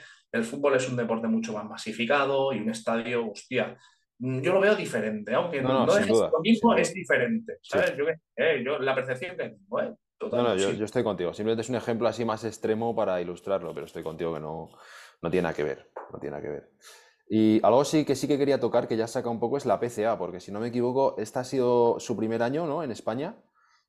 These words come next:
Speaker 2: Eh, era una federación que estaba ya en Reino Unido, que además yo he estado viviendo en Londres y era una federación que ya he visto, he escuchado y bueno, ya más o menos la conozco. Pero si no me equivoco, el dos mil veintidós ha sido la primera temporada que han hecho en España, ¿no?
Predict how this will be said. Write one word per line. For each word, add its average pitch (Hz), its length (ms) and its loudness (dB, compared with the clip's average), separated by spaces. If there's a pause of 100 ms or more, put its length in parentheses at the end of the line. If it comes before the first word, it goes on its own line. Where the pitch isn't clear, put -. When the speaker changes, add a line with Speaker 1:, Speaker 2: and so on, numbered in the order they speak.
Speaker 2:
Eh, 95 460 -2
era 101 160 -2
una 117 140 -4
federación 110 420 -2
que 107 80 -6
estaba 101 320 -2
ya 98 140 -2
en 95 80 -6
Reino 95 240 -4
Unido, 110 340 -2
que 95 60 -2
además 95 240 -8
yo 101 60 -4
he - 20 -4
estado 104 260 0
viviendo 101 300 -2
en 95 60 -4
Londres 113 440 -2
y 87 100 -6
era 95 120 -2
una 98 160 -6
federación 92 440 -4
que 90 140 -4
ya 90 340 2
he 85 200 -4
visto, 92 460 -2
he - 20 0
escuchado 95 520 -2
y 85 40 -2
bueno, 80 180 -4
ya 78 220 -4
más 87 200 -8
o 95 40 -10
menos 92 240 -6
la 92 100 -4
conozco. 98 560 -6 (480)
Pero 95 180 -2
si 95 140 -6
no 98 80 0
me 113 80 2
equivoco, 123 380 2
el 131 60 -2
dos 104 160 0
mil 104 120 -2
veintidós 117 380 0
ha 120 80 -4
sido 113 160 -2
la 110 80 -2
primera 98 260 -6
temporada 95 480 -2
que 92 80 -4
han 87 100 -4
hecho 90 440 -4
en 82 80 -8
España, 117 400 -4
¿no? 185 240 -10